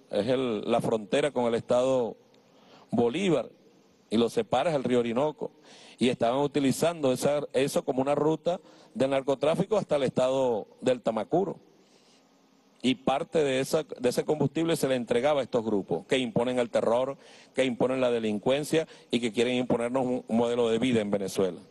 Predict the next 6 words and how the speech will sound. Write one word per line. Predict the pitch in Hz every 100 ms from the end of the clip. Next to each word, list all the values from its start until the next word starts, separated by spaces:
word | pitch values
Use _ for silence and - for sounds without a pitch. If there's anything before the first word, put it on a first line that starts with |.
| _ _ - - - - -
Y | 117
con | 127
respecto | 127 - 151 143 170
al, | 156 131 - - - _ -
a | 117
la | 120 117 113 107 98